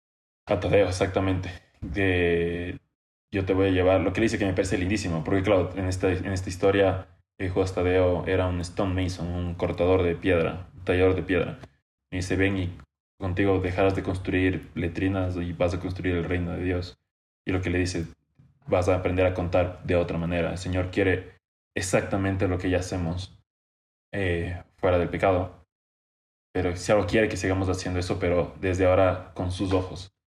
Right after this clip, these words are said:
Entonces, digo, para mí fue eso de, eh, "Muy bien, muy bien que dudes y que, y que, y te, que te cuestiones y que te preguntes y que quieras encontrar la verdad.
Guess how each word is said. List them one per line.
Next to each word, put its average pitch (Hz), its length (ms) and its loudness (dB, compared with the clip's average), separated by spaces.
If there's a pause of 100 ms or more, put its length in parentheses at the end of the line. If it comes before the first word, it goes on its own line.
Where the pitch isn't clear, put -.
(360)
Entonces, 92 260 -4
digo, 104 200 4
para 92 140 2
mí 101 140 -2
fue 95 160 2
eso 92 180 0
de, 90 280 0 (560)
eh, 90 580 -2
"Muy 107 120 0
bien, 131 200 2
muy 92 100 2
bien 113 200 2
que 110 100 -2
dudes 98 320 2
y 92 60 -4
que, 90 280 -4 (100)
y 90 120 -10
que, 87 360 -4
y 98 80 -2
te, 90 100 -6
que 87 100 -2
te 90 100 -4
cuestiones 95 760 -2 (320)
y 95 120 -8
que 92 100 -2
te 87 100 -6
preguntes 104 600 2
y 92 40 -4
que 90 120 -4
quieras 147 260 2
encontrar 87 440 0
la 85 60 2
verdad. 87 260 0